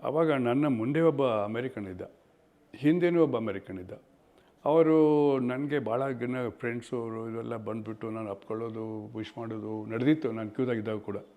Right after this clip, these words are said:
ನನ್ನ ಕ್ಲಾಸ್‌ಮೇಟ್ಸ್ ಎಲ್ಲ ಬಂದಿದ್ರು, ಭಾಳ ಮಂದಿ. ಕೆಲವರು ಹುಡುಗಿಯರು ಇದ್ದರು, ಕೆಲವರು ಹುಡುಗರು ಇದ್ದರು, ಎಲ್ಲರು. ಅದನ್ನು ನೋಡಿಬಿಟ್ಟು ಅವ್ನಿಗೆ ಅನಿಸ್ತು, ಇವನೇನೋ ಅಲ್ಲಿ ಒಳ್ಳೆಯದಕ್ಕೆ ಹೋಗಿರಬೇಕು, ಇಂಡಿಯನ್ ಇರಬೇಕು ಅಂತ ತಿಳ್ಕೊಂಡು, "Are you from India?" "Yes." "What are you doing?" I said, "I was doing P H D here, I have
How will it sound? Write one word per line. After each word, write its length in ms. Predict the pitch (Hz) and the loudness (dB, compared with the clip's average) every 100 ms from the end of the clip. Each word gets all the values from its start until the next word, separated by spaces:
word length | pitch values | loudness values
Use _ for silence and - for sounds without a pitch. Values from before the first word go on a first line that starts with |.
| - | -18
ನನ್ನ 100 | 101 | -10
ಕ್ಲಾಸ್‌ಮೇಟ್ಸ್ 440 | 104 101 117 - | -8 -8 -10 -10
ಎಲ್ಲ 100 | 107 | -10
ಬಂದಿದ್ರು, 240 | 101 101 95 | -10 -10 -6
ಭಾಳ 120 | 117 | -6
ಮಂದಿ. 260 | 110 101 - _ _ _ _ | -8 -12 -18 _ _ _ _
ಕೆಲವರು 280 | 127 110 104 | -6 -4 -4
ಹುಡುಗಿಯರು 320 | 110 120 117 | -2 0 -2
ಇದ್ದರು, 200 | 104 110 | -2 -6
ಕೆಲವರು 220 | 104 95 | -6 -8
ಹುಡುಗರು 280 | 113 120 117 | -6 -4 -4
ಇದ್ದರು, 200 | 104 104 | -4 -6
ಎಲ್ಲರು. 240 | 107 104 - - - - - - | -4 -6 -8 -20 -20 -20 -20 -6
ಅದನ್ನು 220 | 135 165 147 | 2 4 4
ನೋಡಿಬಿಟ್ಟು 400 | 165 156 160 143 | 4 2 2 2
ಅವ್ನಿಗೆ 300 | 143 143 135 | 2 0 0
ಅನಿಸ್ತು, 300 | 151 - 135 170 151 131 120 110 110 | 0 -2 -2 0 0 0 0 -2 -4
ಇವನೇನೋ 720 | 117 123 127 131 135 123 110 | -4 -4 -4 -6 -4 -4 -6
ಅಲ್ಲಿ 140 | 104 | -6
ಒಳ್ಳೆಯದಕ್ಕೆ 480 | 104 110 120 113 113 | -6 -6 -6 -6 -6
ಹೋಗಿರಬೇಕು, 580 | 104 107 107 101 - 135 | -6 -6 -8 -10 -8 -6
ಇಂಡಿಯನ್ 300 | 107 117 110 | -6 -6 -6
ಇರಬೇಕು 340 | 104 104 104 | -8 -8 -8
ಅಂತ 100 | 107 | -10
ತಿಳ್ಕೊಂಡು, 340 | 107 104 123 113 | -10 -10 -2 0
"Are 160 | 135 | 0
you 80 | 143 | 0
from 180 | 160 151 | -2 0
India?" 240 | 147 151 147 _ _ 107 | -2 -6 -10 _ _ -12
"Yes." 260 | 85 98 - _ _ _ _ - - _ _ _ - | -12 -12 -18 _ _ _ _ -20 -20 _ _ _ -8
"What 120 | 135 139 | -2 2
are 180 | 160 160 | 4 4
you 100 | 143 | 6
doing?" 320 | 151 127 107 113 - _ _ 110 | 6 4 0 -8 -20 _ _ -18
I 40 | |
said, 220 | - 143 | -10 -6
"I 80 | 127 | -6
was 100 | 107 | -6
doing 160 | 110 131 | -6 -6
P 120 | 113 | -6
H 240 | 110 117 | -6 -8
D 160 | - - | -12 -10
here, 240 | 98 113 | -10 -10
I 160 | 107 95 | -10 -12
have 300 | 95 - | -14 -18